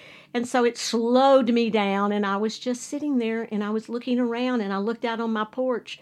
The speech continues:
and I happened to notice this big spider, and it was building its web right outside the door that led to my outside deck overlooking my backyard.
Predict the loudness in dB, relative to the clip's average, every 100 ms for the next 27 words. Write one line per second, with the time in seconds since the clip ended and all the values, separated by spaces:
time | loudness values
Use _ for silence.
0 | -20 -20 -20 -8 -2 -2 -2 -4 0 0
1 | 2 0 -2 -4 -8 -12 -6 -6 -6 -6
2 | -4 -2 -4 -6 -8 _ _ _ _ _
3 | _ _ _ _ _ _ _ _ _ -2
4 | 0 0 0 -4 2 2 4 4 2 -2
5 | -2 0 0 -2 -8 -6 -4 -2 -2 -4
6 | -4 -4 -2 -2 -2 -2 -2 -6 -16 -20
7 | -4 -4 0 0 0 0 -2 -2 -4 -6
8 | -8 -6 -6 -6 -8 -8 -8 -6 -8 -8
9 | -6 -6 -8 -8 -10 -10 -10 -8 -10 -12